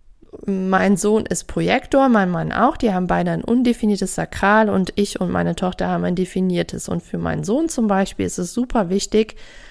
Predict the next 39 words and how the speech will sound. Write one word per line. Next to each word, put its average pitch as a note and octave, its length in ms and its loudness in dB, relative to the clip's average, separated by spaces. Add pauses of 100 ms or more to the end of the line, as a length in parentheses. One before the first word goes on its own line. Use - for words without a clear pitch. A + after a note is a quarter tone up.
(260)
wenn F#3+ 120 2
er E3+ 120 -2
aus - 80 -10
der E3 120 -8
Schule C4+ 340 0
kommt G3 360 0
und F3+ 220 -4
den F3 120 -2
ganzen G#3 380 0
Tag F3+ 460 -2 (480)
Energien G3+ 640 4
von A3 220 0
anderen G3+ 420 2 (100)
aufgesaugt G#3+ 760 2
hat G#3+ 320 -4
wie A3+ 120 2
ein A3+ 120 4
Schwamm, F#3 440 2
die A3+ 120 2
alle G3+ 180 0
abbekommen E3+ 500 0
hat, G3 140 -2
vor - 160 -6
allem G#3+ 220 2
die A3 100 2
sakrale F3 500 0
Energie. E3 560 -2 (640)
Und G#3+ 140 2
er G#3 80 2
kommt A3+ 240 2
dann G#3+ 100 2
aus G#3 140 0
der G#3 100 -2
Schule A3 320 -2
nach G3 240 -2
Hause, G#3+ 320 2
dass G3 200 -4
er G3+ 80 -2
erstmal F#3+ 460 -2